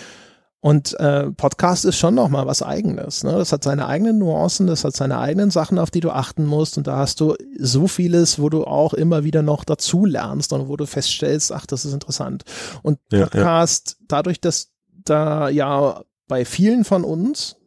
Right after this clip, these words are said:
Speaker 1: auch hier jetzt gerade, ist ja das Gesprächsformat, ne? Das ist so ein bisschen eine der Kerninkarnationen des Podcasts.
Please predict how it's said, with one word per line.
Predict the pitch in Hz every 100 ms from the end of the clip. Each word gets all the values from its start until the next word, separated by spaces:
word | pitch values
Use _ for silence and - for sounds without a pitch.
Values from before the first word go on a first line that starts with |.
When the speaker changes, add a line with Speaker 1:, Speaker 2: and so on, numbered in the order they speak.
| -
Speaker 1:
auch | 143 -
hier | 170 180 226 170
jetzt | 202 - - - 196
gerade, | - 139 175 190
ist | 180 -
ja | 170 160
das | 165
Gesprächsformat, | - - - 143 - - 135 131 127 135 - -
ne? | 143 220 208
Das | 175 -
ist | 175 -
so | 170 160
ein | 151
bisschen | 156 151 175 151 151
eine | 180 160 165 160
der | 147 147 139
Kerninkarnationen | - 147 143 170 175 147 135 139 131 - 143 131 131
des | 131 -
Podcasts. | - - - 156 147 - - -